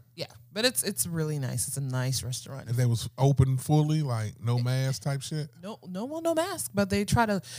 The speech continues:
Speaker 1: do the social distance thing, so it's every other table and
Speaker 2: Okay.
Speaker 1: yeah, then they have the i-, outdoor dining open, but it was really nice. It was really
Speaker 2: Okay.
Speaker 1: nice.
Speaker 2: Where else you go?
Speaker 1: Um, this place called Rock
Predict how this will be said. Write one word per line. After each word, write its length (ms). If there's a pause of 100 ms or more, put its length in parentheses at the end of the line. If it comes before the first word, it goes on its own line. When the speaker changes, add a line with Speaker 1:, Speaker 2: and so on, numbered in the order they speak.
(120)
Speaker 1:
do 140
the 100
social 400
distance 380
thing, 160
so 120
it's 120
every 200
other 160
table 720
and 320
Speaker 2:
Okay. 220 (500)
Speaker 1:
yeah, 320
then 180
they 80
have 120
the 180
i-, 140 (160)
outdoor 540
dining 420
open, 380
but 120
it 60
was 180
really 300
nice. 720
It 60
was 160
really 140
Speaker 2:
Okay. 120 (120)
Speaker 1:
nice. 100
Speaker 2:
Where 180
else 160
you 80
go? 200 (400)
Speaker 1:
Um, 420
this 140
place 180
called 240
Rock 320